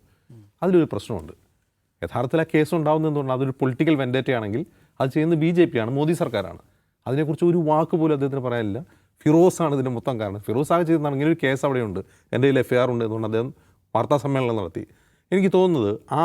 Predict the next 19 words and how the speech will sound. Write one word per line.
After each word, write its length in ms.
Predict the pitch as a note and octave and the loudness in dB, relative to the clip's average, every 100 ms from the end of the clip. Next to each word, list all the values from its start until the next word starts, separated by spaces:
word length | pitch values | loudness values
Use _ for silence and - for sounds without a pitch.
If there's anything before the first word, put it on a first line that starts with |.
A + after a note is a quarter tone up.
| F3 | 4
ഒരു 100 | D#3 D3+ | 4 4
വാർത്താ 220 | C3+ D3 C#3+ | 2 0 -2
സമ്മേളനത്തിന് 340 | C3+ C3 C3 | -2 -2 -2
ശേഷം 160 | C3 C3+ B2 | -2 -2 -2
പി 60 | A#2+ | -2
കെ 60 | A#2+ | -2
ഫിറോസ് 320 | B2 A#2+ B2+ C3+ _ _ _ _ _ _ B2+ | -2 -4 -6 -8 _ _ _ _ _ _ 0
ഒരു 140 | C#3+ F3+ | 2 6
വാർത്താ 240 | E3 C#3 D#3 | 4 4 -2
സമ്മേളനവും 420 | C3+ B2+ A#2+ A#2 D3+ - | -2 -4 -4 -4 -8 -4
ഒരു 100 | C3+ C#3 | 0 2
രാഷ്ട്രീയ 300 | B2+ - D3+ C3+ | 0 0 0 2
ആരോപണവും 340 | B2+ B2 C3 C3+ | 2 -2 -4 -4
ഉന്നയിച്ചിട്ടില്ല. 340 | A#2+ A#2 G#2+ | -4 0 0
ആകെ 80 | B2 B2+ | 0 -2
നടത്തിയിട്ടുള്ളത് 440 | B2 C3+ B2+ B2+ B2 | -2 -4 -2 -2 -2
ആ, 20 | B2 - - _ _ _ - A#2 | -6 -18 -20 _ _ _ -4 0
എന്താണ്, 260 | A#2 G#2+ A2 - - _ _ _ _ _ | 0 0 -6 -12 -20 _ _ _ _ _
ക്യാമറ 300 | C3+ C3+ D3 | 2 2 2